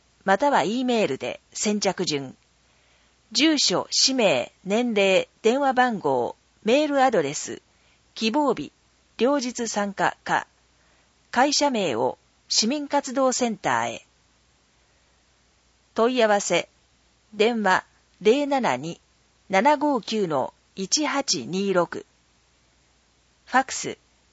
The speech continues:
零七二七五九の一八九一。Eメール、インフォ、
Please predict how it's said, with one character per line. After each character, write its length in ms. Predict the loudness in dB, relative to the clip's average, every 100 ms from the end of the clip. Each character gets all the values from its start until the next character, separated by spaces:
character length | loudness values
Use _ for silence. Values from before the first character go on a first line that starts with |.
| _ _ -2
零 280 | 2 2 2
七 280 | 2 2 0
二 220 | -4 -14 _ _ _ _ -6
七 340 | 0 2 2
五 240 | 0 0 0
九 260 | -2 -4 -2
の 260 | -4 -6 _ _
一 320 | -8 -4 -2
八 400 | -2 -2 -2 -4 -6
九 280 | -4 -2 -2
一。 380 | -4 -4 -6 -10 _ _ _ _ _ _ _ _ _ _ _ _ -6
E 240 | -2 0
メ 220 | 2 2 2
ー 40 |
ル、 160 | -4 -10 _ _ _ _ _ _ _ -4
イ 160 | -2
ン 80 | -2
フ 180 | -4 -4
ォ、 140 | -4